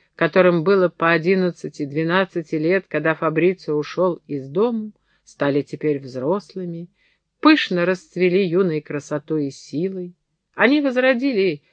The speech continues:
в сердце нашего героя мужество, и ради удовольствия поговорить с ними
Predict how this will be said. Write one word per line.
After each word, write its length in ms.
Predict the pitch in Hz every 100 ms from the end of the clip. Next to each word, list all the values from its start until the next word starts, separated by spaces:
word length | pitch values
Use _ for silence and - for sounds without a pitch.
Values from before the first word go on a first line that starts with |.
| _
в 60 |
сердце 400 | - 220 190 -
нашего 400 | 156 185 - 165
героя 420 | 156 147 151 180 151
мужество, 800 | 143 240 214 208 _ 185 185 180 _ _
и 80 | 247
ради 320 | 302 285 208
удовольствия 800 | 208 180 190 226 214 - - 170
поговорить 600 | 165 160 156 170 170 151
с 100 | -
ними 440 | 165 262 254 247